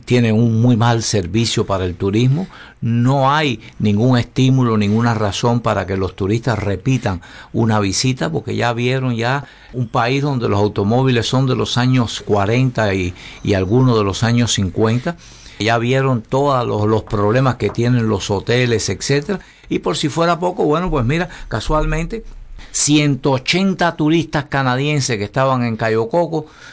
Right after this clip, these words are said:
se tuvieron que quedar tres días botados, botados así textualmente, porque no había avión para llevárselos de vuelta al Canadá.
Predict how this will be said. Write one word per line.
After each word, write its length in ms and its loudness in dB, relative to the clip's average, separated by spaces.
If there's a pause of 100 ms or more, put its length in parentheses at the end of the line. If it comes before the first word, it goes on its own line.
se 220 -2
tuvieron 520 0
que 180 -4
quedar 460 -2 (140)
tres 420 -2
días 540 -2 (120)
botados, 920 -2 (220)
botados 600 0
así 300 -2
textualmente, 1040 -2 (380)
porque 420 0 (160)
no 340 2
había 300 2
avión 400 -2 (260)
para 260 -2
llevárselos 600 0
de 80 0
vuelta 380 0
al 100 -2
Canadá. 460 -2